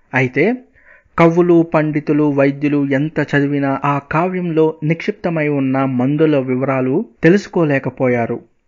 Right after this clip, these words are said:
రాజు భుజంగుడికి కబురు పంపారు. ఆయనకు అందులోని వివరాలు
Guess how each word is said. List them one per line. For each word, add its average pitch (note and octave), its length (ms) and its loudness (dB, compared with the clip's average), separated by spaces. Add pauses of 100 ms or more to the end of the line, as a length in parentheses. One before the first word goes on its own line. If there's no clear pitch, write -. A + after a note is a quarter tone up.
(280)
రాజు C#3 380 2
భుజంగుడికి C#3 840 0 (100)
కబురు D3 260 0
పంపారు. B2+ 540 -4 (300)
ఆయనకు F3 640 0
అందులోని D3 580 0
వివరాలు C#3 640 -2